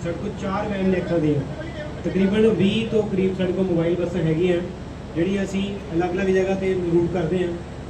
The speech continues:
ਔਰ ਉਸੇ ਲੜੀ ਤਹਿਤ ਅੱਜ ਅਸੀਂ ਕੋਟਪੁਰੀ ਪਹੁੰਚੇ ਹਾਂ। ਹੁਣ ਤੱਕ ਕੋਈ ਸਾਢੇ ਪੰਜ ਸੌ ਦੇ ਕਰੀਬ ਅਸੀਂ ਲੋਕਾਂ ਨੂੰ ਚੈੱਕ ਕੀਤਾ ਹੈ। ਮਕਸਦ ਸਾਡਾ ਹੁੰਦਾ ਜੀ ਕੈਂਸਰ ਨੂੰ ਬਣਨ ਤੋਂ ਪਹਿਲਾਂ ਫੜਿਆ ਜਾਵੇ, ਕਿਉਂਕਿ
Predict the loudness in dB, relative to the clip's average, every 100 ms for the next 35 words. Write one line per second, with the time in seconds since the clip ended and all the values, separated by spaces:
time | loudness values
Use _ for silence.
0 | -6 0 0 2 2 2 0 0 -2 -2
1 | -4 -2 -4 -2 -2 0 0 0 -2 -6
2 | -4 -4 -4 -6 -6 -6 -6 -6 -6 -4
3 | -4 -2 -2 0 0 0 -2 -2 -2 -4
4 | -4 -4 -4 -4 -4 -6 -10 -12 -12 -12
5 | -12 -4 0 0 2 0 0 0 0 0
6 | -2 -4 -4 -2 -2 -2 -2 -2 0 0
7 | 0 0 0 0 2 2 0 -2 -2 -2
8 | -4